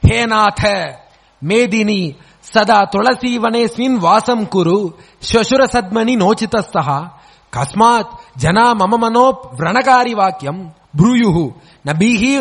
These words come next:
லவணவர்ஜித போஜனேன" அப்படின்னு ஸ்லோகம். கான்வர்சேஷன் ஃபார்மேட்ல எல்லை இளங்கிலேயே பாசுற மாதிரி கான்வர்சேஷன் ஃபார்மேட்ல ஸ்லோகம். பூமி தேவி சொன்னா, "சுவாமி, பர்மனண்டா இங்கேயே நீங்க இருக்கணும், வைகுண்டம் போக கூடாதுன்னா." அவர் சொன்னார், "நான் எப்படிமா இங்க தங்க முடியும்?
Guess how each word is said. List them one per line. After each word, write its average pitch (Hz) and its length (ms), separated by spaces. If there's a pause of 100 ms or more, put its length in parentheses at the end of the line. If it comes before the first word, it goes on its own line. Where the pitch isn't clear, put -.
லவணவர்ஜித 208 800
போஜனேன" 143 920 (520)
அப்படின்னு 190 260
ஸ்லோகம். 208 300
கான்வர்சேஷன் 202 680
ஃபார்மேட்ல 202 400
எல்லை 226 320
இளங்கிலேயே 196 380
பாசுற 165 380
மாதிரி 185 300 (340)
கான்வர்சேஷன் 220 600
ஃபார்மேட்ல 208 400
ஸ்லோகம். 190 500 (460)
பூமி 247 220
தேவி 240 200
சொன்னா, 226 320
"சுவாமி, 208 320
பர்மனண்டா 247 580
இங்கேயே 247 320
நீங்க 240 240
இருக்கணும், 247 260
வைகுண்டம் 247 320
போக 220 220
கூடாதுன்னா." 156 360 (840)
அவர் 131 160
சொன்னார், 139 460 (260)
"நான் 143 200
எப்படிமா 202 380
இங்க 214 160
தங்க 160 260
முடியும்? 120 340